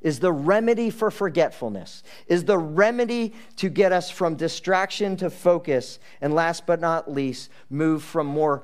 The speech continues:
self-reliance to God-reliance, an intentional and growing relationship with God, born from wisdom from above. Sounds pretty nice, right?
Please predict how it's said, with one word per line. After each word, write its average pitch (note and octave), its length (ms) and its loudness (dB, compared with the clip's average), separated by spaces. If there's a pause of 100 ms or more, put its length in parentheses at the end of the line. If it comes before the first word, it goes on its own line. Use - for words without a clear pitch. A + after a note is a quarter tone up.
(120)
self-reliance E3+ 1200 -2 (240)
to E3+ 140 -2
God-reliance, G#2 1160 -4 (260)
an C#3 100 -4
intentional F3 920 -6 (220)
and A#2 180 -4
growing C#3+ 420 -2
relationship C3 960 -4 (320)
with B2 220 -6
God, - 460 -12 (580)
born B2+ 640 -4 (480)
from A2 420 -4
wisdom C3+ 560 -4
from A#2 280 -6
above. F2 400 -12 (1700)
Sounds - 320 -12
pretty G#2 260 -6
nice, F#2+ 400 -8
right? C3 240 -10